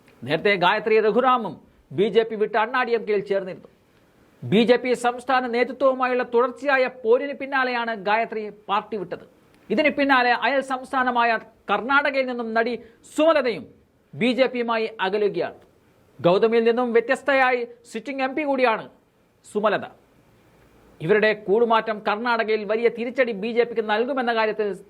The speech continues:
തർക്കമില്ല. കർണാടകയിൽ ജെ ഡി എസ് ബി ജെ പിക്ക് കൈകൊടുത്തതോടെയാണ് സുമലത താമര പാർട്ടിയുമായി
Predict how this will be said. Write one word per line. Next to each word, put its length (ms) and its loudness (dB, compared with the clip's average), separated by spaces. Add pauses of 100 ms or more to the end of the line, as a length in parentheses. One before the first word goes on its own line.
തർക്കമില്ല. 440 -2 (760)
കർണാടകയിൽ 580 4 (120)
ജെ 180 6
ഡി 120 0
എസ് 160 -10 (240)
ബി 80 2 (120)
ജെ 120 4
പിക്ക് 260 -12
കൈകൊടുത്തതോടെയാണ് 840 -2 (400)
സുമലത 340 2 (500)
താമര 280 2 (140)
പാർട്ടിയുമായി 580 -4